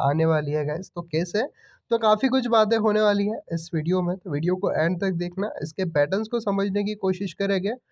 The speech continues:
और पैटर्न्स में क्या है उसको भी हम देखेंगे। तो गाइस, यहाँ पर अगर आप चैनल पर नए हो तो चैनल को सब्सक्राइब कर दो for शेयर्स के अपडेट्स के लिए, शेयर्स के लेटेस्ट न्यूज़ के लिए।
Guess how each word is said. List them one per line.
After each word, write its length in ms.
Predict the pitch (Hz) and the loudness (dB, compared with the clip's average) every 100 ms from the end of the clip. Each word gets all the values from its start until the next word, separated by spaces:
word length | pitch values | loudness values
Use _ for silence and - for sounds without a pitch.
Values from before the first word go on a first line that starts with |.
| - _ - | -20 _ -2
और 160 | 185 185 | -2 2
पैटर्न्स 400 | 180 175 247 254 | 2 4 0 0
में 100 | 247 233 | -2 2
क्या 160 | 220 | 2
है 120 | 208 254 - | 0 -2 -6
उसको 240 | 165 214 | -4 -2
भी 120 | 208 214 | 2 2
हम 160 | 208 | 2
देखेंगे। 420 | 175 180 202 202 | 0 0 -2 -2
तो 160 | 233 190 | -4 -2
गाइस, 320 | 165 165 165 | 0 0 0
यहाँ 180 | 156 151 | 0 2
पर 280 | 160 165 175 - - - _ | 2 0 -2 -8 -20 -20 _
अगर 380 | 170 165 175 175 180 | 0 2 2 2 2
आप 240 | 165 165 - | 2 0 0
चैनल 280 | 160 151 | 0 0
पर 180 | 156 147 | 0 0
नए 240 | 143 185 214 | 2 2 2
हो 180 | 220 254 233 | 0 0 -4
तो 60 | |
चैनल 340 | - 160 160 165 | 0 2 2 2
को 100 | 170 | 0
सब्सक्राइब 500 | 165 143 - 160 156 - | -2 -4 -4 -4 -4 -4
कर 160 | 147 190 | -2 0
दो 140 | 196 269 - | 0 -2 -2
for 180 | 165 160 | -2 -2
शेयर्स 340 | - 156 147 | -2 -2 -2
के 120 | - | -4
अपडेट्स 400 | 139 151 185 208 | -4 0 -2 -4
के 140 | - 226 | -6 -4
लिए, 220 | 220 277 320 | -4 -6 -8
शेयर्स 380 | - 208 208 - | -4 -2 -2 -4
के 100 | 220 | -2
लेटेस्ट 300 | 185 180 185 | -2 -4 -4
न्यूज़ 180 | 185 | -4
के 100 | - | -4
लिए। 140 | 160 | -4